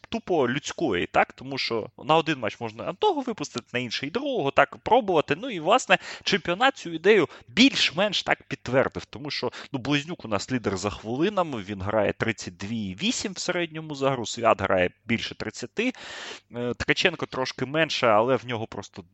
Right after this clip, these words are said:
дуже різні матчі, але Іван Ткаченко, знову ж таки, підтвердилася моя теорія про те, що він у нас свінг-плеєр, так?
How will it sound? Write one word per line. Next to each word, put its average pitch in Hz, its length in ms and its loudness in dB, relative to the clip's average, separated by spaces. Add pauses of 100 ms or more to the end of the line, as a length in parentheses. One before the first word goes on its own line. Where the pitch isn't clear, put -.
(260)
дуже 131 220 2
різні 98 340 -6
матчі, - 300 2
але 139 220 4
Іван 135 200 2
Ткаченко, - 480 -8
знову 113 240 -8
ж - 100 -12
таки, - 200 0 (240)
підтвердилася 117 640 0
моя 117 200 4
теорія 120 400 0
про - 180 -8
те, - 120 -6
що - 160 -6
він 117 200 -12
у 107 40 -14
нас 107 300 -2
свінг-плеєр, 107 640 0 (100)
так? - 320 4